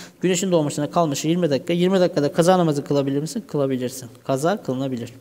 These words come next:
Çünkü kaza namazı farz bir namazdır. Sabah namazına camiye geç gelen kişi, geldin camiye, imam, kamet getiriyor, farza başlayacaklar. Değil mi? Sen şimdi düşünüyorsun. Şimdi sen diyorsun ki,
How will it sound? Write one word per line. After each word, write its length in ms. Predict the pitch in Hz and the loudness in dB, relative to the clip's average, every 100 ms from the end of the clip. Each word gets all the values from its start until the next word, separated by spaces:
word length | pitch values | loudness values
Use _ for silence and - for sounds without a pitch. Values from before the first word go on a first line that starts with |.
| - | -14
Çünkü 180 | 147 139 | -10 -2
kaza 240 | 143 180 | 2 4
namazı 240 | 170 170 | 4 2
farz 360 | 269 - 170 160 | 0 2 2 2
bir 80 | 127 | -4
namazdır. 420 | 120 117 - 117 - _ _ _ _ _ _ _ _ _ _ - - - - | -6 -8 -12 -16 -20 _ _ _ _ _ _ _ _ _ _ -20 -16 -16 -4
Sabah 280 | - 202 226 | 2 4 4
namazına 420 | 190 147 135 127 | 4 4 4 4
camiye 360 | 151 175 214 | 4 4 2
geç 280 | 202 170 - | 4 4 4
gelen 260 | 139 143 170 | 2 2 2
kişi, 320 | 143 - 127 | 0 -2 0
geldin 360 | 165 156 151 156 | 4 4 2 2
camiye, 520 | 151 139 131 147 160 | 4 4 4 2 2
imam, 340 | 160 143 165 - - | 2 2 0 -4 -10
kamet 320 | - 214 202 - | 0 2 2 0
getiriyor, 400 | 127 - 127 - | -2 0 0 2
farza 320 | 160 151 147 | 2 2 2
başlayacaklar. 560 | 123 - 127 - 123 - - 240 | 0 -2 -6 -6 -10 -14 -14 -6
Değil 120 | 233 | -4
mi? 80 | 151 - - - - - - | -4 -10 -20 -20 -20 -20 -6
Sen 220 | - 214 | 0 0
şimdi 320 | 185 220 226 | 0 0 0
düşünüyorsun. 480 | 208 226 208 160 127 | 0 0 2 0 -2
Şimdi 300 | - 208 160 | -4 -2 -2
sen 280 | - 220 233 | 0 0 0
diyorsun 280 | 226 170 120 | -2 -2 -6
ki, 180 | 127 | -8